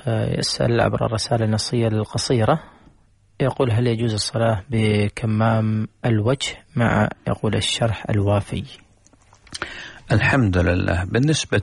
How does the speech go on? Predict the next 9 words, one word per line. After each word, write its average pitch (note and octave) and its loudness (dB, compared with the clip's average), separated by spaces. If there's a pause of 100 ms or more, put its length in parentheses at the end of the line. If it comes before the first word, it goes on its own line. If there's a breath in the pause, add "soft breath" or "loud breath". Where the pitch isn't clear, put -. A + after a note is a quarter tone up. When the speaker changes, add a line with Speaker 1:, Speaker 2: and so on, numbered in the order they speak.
Speaker 2:
للرجل F#2 2
إذا E2+ 0
أراد F2 2
أن D#2+ -2
يصلي F2+ 2
خاصة F#2 -2
مع F2 0
هذه E2+ 2 (680 loud breath)
ال-، F2 2